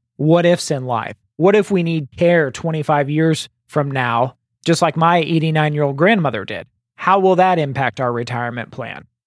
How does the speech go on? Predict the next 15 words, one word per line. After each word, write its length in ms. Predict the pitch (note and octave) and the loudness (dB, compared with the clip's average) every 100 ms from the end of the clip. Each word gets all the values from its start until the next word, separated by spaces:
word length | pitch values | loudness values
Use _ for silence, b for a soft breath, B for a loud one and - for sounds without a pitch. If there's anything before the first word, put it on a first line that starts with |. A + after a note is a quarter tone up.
| - | -6
These 260 | E3 F#3 E3+ | 0 2 4
are 100 | F3+ | 6
all 200 | F3+ E3+ | 6 4
things 420 | - D#3 C#3+ C3 | 2 0 0 -4
that 140 | D3+ | -2
I 160 | C#3+ C#3+ | 0 0
try 180 | - D#3+ | 2 2
to 100 | D3 | 2
bring 240 | D#3 E3 | 0 0
up 140 | D3+ - | -2 -2
to 100 | D#3+ | -6
clients 380 | E3 D3+ D3+ F3 | -2 -4 -2 0
all 220 | E3+ D3+ | 2 2
the 100 | C3+ | -2
time 580 | - G3 F3 C3+ C3 | -2 0 2 0 -6